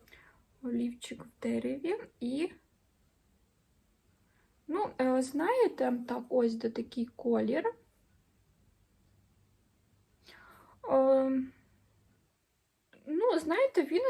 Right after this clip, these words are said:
е, до речі, для олівчика в дереві доволі, е, м'яко малює, тому думаю, що буде ком-, комфортно ним користуватися. Е, вже потім мама буде користуватись, розкаже, як він, е, по стійкості,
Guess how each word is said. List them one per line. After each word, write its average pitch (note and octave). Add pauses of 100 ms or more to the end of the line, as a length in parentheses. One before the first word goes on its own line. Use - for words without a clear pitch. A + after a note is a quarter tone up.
(140)
е, C4+
до C#4
речі, D4+
для C4
олівчика C4+
в B3
дереві D#4+
доволі, C#4+
е, C4
м'яко A3+
малює, B3+
тому C4 (440)
думаю, C4+
що C4+
буде C4
ком-, C4+
комфортно B3
ним A#3
користуватися. E4 (180)
Е, A#3
вже A#3+
потім C4
мама A#3+ (300)
буде C4
користуватись, F4
розкаже, C#4
як A#3
він, A3+
е, A3+
по B3+
стійкості, E4